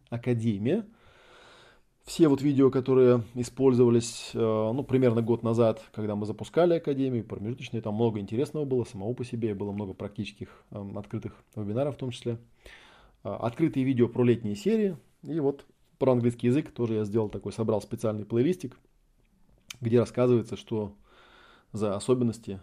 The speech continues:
есть в моём подходе к изучению и освоению иностранных языков. Вот так вот выглядит распродажа. Вот.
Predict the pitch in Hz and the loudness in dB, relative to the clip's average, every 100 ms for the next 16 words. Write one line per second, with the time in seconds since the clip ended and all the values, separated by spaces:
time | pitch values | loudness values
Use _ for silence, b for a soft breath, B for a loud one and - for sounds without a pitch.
0 | - 110 104 107 104 101 104 - 120 101 | -10 -10 -8 -8 -8 -8 -10 -6 -6 -6
1 | 101 95 117 113 101 110 113 110 107 104 | -10 -10 -6 -6 -6 -10 -12 -8 -8 -8
2 | 95 - 107 101 104 98 107 - b b | -10 -10 -10 -8 -12 -12 -14 -16 b b
3 | b b b 120 131 139 131 117 127 123 | b b b -4 0 2 2 -2 -2 0
4 | 113 107 - 120 120 107 107 120 214 214 | 0 -4 0 0 0 -4 -4 2 2 2
5 | 220 208 - _ _ _ 123 120 120 120 | 0 -2 -12 _ _ _ -8 -4 -2 -4